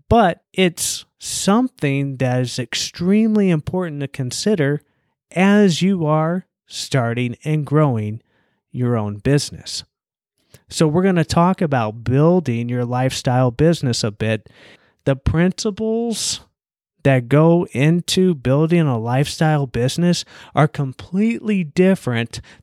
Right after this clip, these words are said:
than what our parents, our grandparents, our great-grandparents, and previous generations would even consider.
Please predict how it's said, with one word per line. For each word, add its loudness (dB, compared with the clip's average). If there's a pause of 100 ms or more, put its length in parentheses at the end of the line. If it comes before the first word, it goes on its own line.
than -2
what 0 (300)
our -10 (280)
parents, 4
our -4
grandparents, 0
our -10
great-grandparents, -2
and -8 (360)
previous -2
generations 0
would -4
even -4
consider. -4